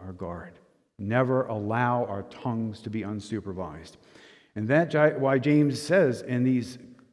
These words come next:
listen to these terms. And he's speaking to brothers and sisters. He's speaking to believers. He's speaking to people of faith. He's speaking to us. He goes on in verse eight,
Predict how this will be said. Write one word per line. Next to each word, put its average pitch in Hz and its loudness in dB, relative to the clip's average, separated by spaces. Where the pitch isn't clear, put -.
listen 220 -2
to 170 -4
these 131 -4
terms. 98 -12
And 143 0
he's 151 0
speaking 180 2
to 156 0
brothers 131 4
and 131 -2
sisters. 151 0
He's 135 -4
speaking 190 -2
to 147 4
believers. 135 4
He's 131 -8
speaking 165 0
to 131 2
people 202 2
of 135 0
faith. 180 0
He's 127 -12
speaking 196 -6
to - -8
us. - -8
He 143 0
goes 143 6
on 151 8
in 143 4
verse 139 2
eight, 135 4